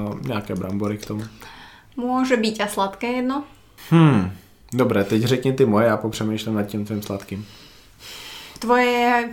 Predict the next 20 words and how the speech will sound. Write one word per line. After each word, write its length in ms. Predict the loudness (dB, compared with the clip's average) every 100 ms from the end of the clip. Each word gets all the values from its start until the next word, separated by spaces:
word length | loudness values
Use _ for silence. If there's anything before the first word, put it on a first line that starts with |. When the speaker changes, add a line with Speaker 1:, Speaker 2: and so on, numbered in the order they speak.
| -12 -20 -8
Speaker 2:
mm, 360 | -4 -2 0 0
hovädzie 400 | 2 2 2 2
mleté 280 | 0 0 0
mäsko 400 | 0 -2 -8 -12 -14 _ _
na 120 | -6 -4
rôzne 240 | -4 -6
spôsoby. 560 | -6 -10 -10 -10 -12 -14 -10 2
Speaker 1:
Nie. 520 | 4 6 4 2 -2 -8 -18 -2
Speaker 2:
Nie? 360 | 8 10 10 6 0 -4 -16 _ _ -10
Čo? 540 | -4 0 0 0 -2
Speaker 1:
Nie. 420 | 0 0 0 -2 -6 -16 _
Speaker 2:
Mm. 1700 | -6 -4 -4 -6 -10 -10 -12 -12 -12 -12 -12 -12 -10 -10 -10 -8 -8 -2
Speaker 1:
Myslíš 300 | 0 0 2
si, 100 | 4
že 120 | 6 4 4
oblíbený 240 | 8 10 12
Speaker 2:
Vianočný 500 | 10 8 6 6 6
šalát 460 | 6 6 6 2 -10 -20 -6
od 120 | -2
mamky. 480 | 0 -2 -6 -10 -12